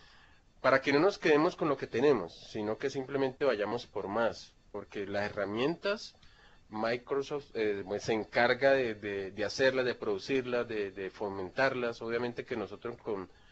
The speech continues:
con nuestra actividad que hacemos, pues, hacemos como parte de esa, de esa función, que básicamente es, es difundir. Pero sí, un llamado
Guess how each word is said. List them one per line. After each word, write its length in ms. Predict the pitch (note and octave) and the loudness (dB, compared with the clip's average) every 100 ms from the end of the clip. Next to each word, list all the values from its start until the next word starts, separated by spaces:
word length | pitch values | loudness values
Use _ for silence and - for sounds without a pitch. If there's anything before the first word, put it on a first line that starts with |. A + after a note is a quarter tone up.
| - _ | -20 _
con 160 | - C3 | 2 4
nuestra 340 | C3 B2 B2+ | 4 2 -2
actividad 720 | A#2+ - B2+ A2 G#2+ A#2+ C3+ C#3 | -2 -2 0 2 2 4 2 -2
que 100 | - | -6
hacemos, 480 | C#3+ C#3 A#2+ C#3+ - | -4 -2 -2 -4 -6
pues, 340 | - F#2+ - - - _ _ - | -10 -10 -10 -20 -20 _ _ -8
hacemos 520 | F#2+ - G#2+ A#2 A#2+ | -8 -6 -4 -4 -6
como 260 | A#2 G#2 | -6 -4
parte 300 | G2+ G2 - | -4 -6 -4
de 60 | A2+ | -6
esa, 300 | B2 A#2 G#2+ | -2 0 0
de 100 | G2+ | -2
esa 160 | G2+ A2+ | -12 -10
función, 420 | G2 - F3 - - - _ - | -10 -6 -6 -6 -14 -20 _ -18
que 120 | - | -12
básicamente 720 | G2 B2 B2 G#2 G2 G2 A2+ A2 | -8 -6 -6 -4 -6 -6 -6 -6
es, 240 | G#2 - | -8 -14
es 160 | G#2 G2+ | -14 -8
difundir. 640 | A2+ - G2 F#2 C3 F2 - _ _ _ _ _ - _ _ - | -8 -6 -8 -4 -4 -4 -14 _ _ _ _ _ -20 _ _ -10
Pero 240 | C3 C3 B2+ | 0 4 4
sí, 300 | - D#3+ C3+ | 2 -2 0
un 180 | C3 C#3 | 0 2
llamado 540 | D#3 E3 E3 D#3+ D#3+ | 4 4 4 4 0